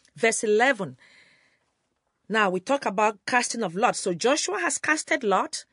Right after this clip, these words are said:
and verse eleven says, "The first lot came up for the tribe of Benjamin according to his clan. The allotted territory lay between the tribes of Judah and Joseph." So they had a narrow land between those two big tribes,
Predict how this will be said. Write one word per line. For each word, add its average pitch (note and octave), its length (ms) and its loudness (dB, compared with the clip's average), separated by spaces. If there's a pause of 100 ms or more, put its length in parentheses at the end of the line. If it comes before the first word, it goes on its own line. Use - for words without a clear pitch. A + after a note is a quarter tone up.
(360)
and G3 120 -2
verse G#3+ 220 0
eleven F4 460 0
says, G#3+ 400 -2
"The A3 120 -6
first F#4 440 0
lot F4 480 0 (240)
came C#4 240 6 (120)
up B3+ 200 -2
for A3 120 -6
the F#3+ 140 -6
tribe B3+ 300 -4
of C#4+ 180 -8
Benjamin A3 640 -2
according B3+ 380 -6
to D4 80 -8
his C#4 180 -6
clan. G#4+ 420 -2 (1000)
The A3 180 2
allotted C4 540 2
territory E4+ 580 2
lay C#4 320 4
between D4+ 720 -6 (260)
the G#3 100 -6
tribes A#3+ 360 -2
of F3+ 180 -8
Judah C#4 520 -2
and E3 200 -6
Joseph." F3 640 -6 (240)
So - 120 -6
they C4+ 140 2
had C4 160 0
a G3+ 80 -2
narrow D4+ 460 2
land C4 420 2
between A3 360 -8
those A3+ 220 -6
two C#4 220 -6
big A3 240 -8
tribes, G3+ 580 -2